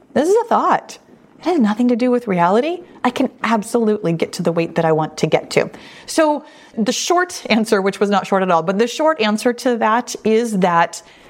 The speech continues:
what I offer you is journaling to find out why you're stalling, and not asking yourself the question of, "Why am I stalling?" but really asking yourself, "What do I think about this weight? What do I think about the next milestone? What do I think about my goal weight?" Just find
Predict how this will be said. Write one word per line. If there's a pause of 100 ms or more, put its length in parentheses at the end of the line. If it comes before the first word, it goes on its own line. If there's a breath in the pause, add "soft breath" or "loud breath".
(240 loud breath)
what
I
offer
you
is (100)
journaling (320)
to
find
out
why
you're
stalling,
and
not
asking
yourself
the
question
of,
"Why
am
I
stalling?"
but
really
asking
yourself,
"What
do
I
think
about
this
weight? (320 loud breath)
What
do
I
think
about
the
next
milestone?
What
do
I
think
about
my
goal
weight?" (380 loud breath)
Just
find